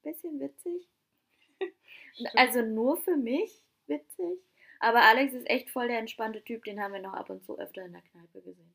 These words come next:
Speaker 2: Und genau. Und der kennt mich auch noch wieder und sagt dann immer Hallo. Und das ist nett. <laughs>
Speaker 1: Ja, das ist echt süß. Wie viele Tattoos hast du eigentlich mittlerweile?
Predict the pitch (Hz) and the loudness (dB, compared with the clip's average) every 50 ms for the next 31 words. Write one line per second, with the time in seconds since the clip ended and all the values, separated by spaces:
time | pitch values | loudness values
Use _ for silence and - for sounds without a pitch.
0 | _ - 240 240 - 294 254 214 208 214 - _ - 277 311 285 285 285 - 339 | _ -14 -8 -2 -2 0 0 -2 -6 -8 -8 _ 0 4 4 4 4 4 -2 -6
1 | 339 - 285 269 240 220 220 220 220 - 214 220 220 240 269 277 294 240 247 - | -4 -4 -4 -2 -2 -2 -2 -2 -6 -6 -4 -2 -2 -2 -2 -6 -10 -12 -6 -6
2 | 240 233 - 247 226 240 277 277 269 190 170 185 196 - - 294 339 359 - _ | -6 -6 -6 -10 -6 -4 -6 -4 -4 -4 -6 -6 -8 -8 -8 -8 -8 -8 -10 _
3 | _ _ 190 185 - - _ _ _ _ - _ 277 269 - 294 285 311 349 349 | _ _ -12 -12 -12 -14 _ _ _ _ -8 _ -6 2 2 2 4 4 -2 -4
4 | - - - - - - - - - - 247 254 254 247 - - _ _ _ 277 | -4 -14 -14 -12 -10 -12 -12 -12 -10 -6 -4 -2 -2 -2 -4 -8 _ _ _ -4
5 | 277 262 - - - 226 233 233 _ _ - 220 208 202 208 202 - - _ _ | -4 -4 -4 -6 -6 -6 -6 -8 _ _ -16 -14 -12 -12 -14 -14 -16 -20 _ _
6 | _ _ _ _ _ _ _ _ _ _ - 277 285 - 440 440 427 370 - 330 | _ _ _ _ _ _ _ _ _ _ -6 -6 0 2 2 2 2 2 0 -4
7 | 285 - 311 311 330 - 285 233 214 - - - - - - - - - _ - | -4 -4 -6 -6 -6 -6 -6 -8 -6 -8 -12 -12 -12 -14 -16 -20 -20 -18 _ -16
8 | 65 - - 107 104 101 98 | -16 -14 -16 -20 -20 -20 -20